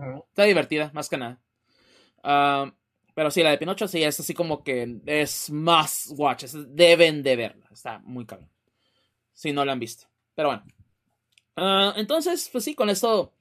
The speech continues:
Speaker 2: terminamos lo que son las, ahora sí que los ratos de ocio.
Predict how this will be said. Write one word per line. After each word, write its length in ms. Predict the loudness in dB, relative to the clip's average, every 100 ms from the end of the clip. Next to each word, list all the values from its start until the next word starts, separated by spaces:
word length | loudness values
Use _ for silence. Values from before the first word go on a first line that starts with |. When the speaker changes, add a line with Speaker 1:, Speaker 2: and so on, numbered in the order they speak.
| _ _ _ -20 -6
Speaker 2:
terminamos 400 | 0 2 2 2
lo 140 | 2 0
que 80 | -4
son 300 | -8 -2 2
las, 520 | 4 4 0 -4 -6
ahora 140 | -6
sí 140 | -6 -8
que 100 | -6
los 120 | -6
ratos 240 | -6 -2
de 60 | -2
ocio. 260 | -2 -6